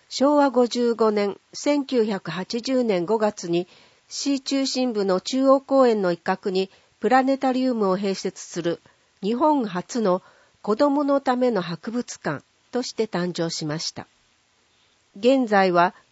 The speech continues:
老朽化や常設展示が長期にわたり更新されていないなどの課題があり、改善が求められる状況になっています。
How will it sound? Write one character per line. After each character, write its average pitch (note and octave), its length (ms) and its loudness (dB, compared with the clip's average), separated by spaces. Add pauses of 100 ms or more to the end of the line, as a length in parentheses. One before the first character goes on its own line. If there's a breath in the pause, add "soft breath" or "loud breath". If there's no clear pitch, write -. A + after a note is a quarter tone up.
老 B3+ 200 6
朽 B3+ 340 -2
化 G#3+ 180 0
や G3+ 300 2
常 A3+ 240 2
設 C4 300 -2
展 B3 240 2
示 G3+ 100 -6
が D#3+ 280 -2
長 C#4+ 260 0
期 B3+ 120 -6
に G3+ 140 0
わ E3+ 120 0
た E3+ 140 -4
り D#3+ 100 -4
更 A3+ 220 2
新 B3 240 -4
さ A3 160 -2
れ A3 100 -4
て G#3+ 160 -2
い G#3 80 -2
な G3+ 160 -2
い G3+ 60 -2
な F3+ 160 -2
ど D#3 120 -4
の D3 120 -4
課 D#3+ 140 -8
題 E3+ 240 -4
が D#3 160 -4
あ D3 60 -4
り、 C3+ 140 -10 (500 soft breath)
改 B3+ 240 -2
善 B3+ 240 2
が A#3 100 0
求 A3+ 260 -2
め A3+ 120 0
ら A3 140 2
れ A3 120 0
る G#3 140 -4
状 G3 180 -2
況 F#3+ 240 -2
に F3+ 160 -2
な E3+ 120 -2
っ - 40 -14
て - 180 -12
い C3 100 -8
ま C#3 140 -8
す。 - 180 -18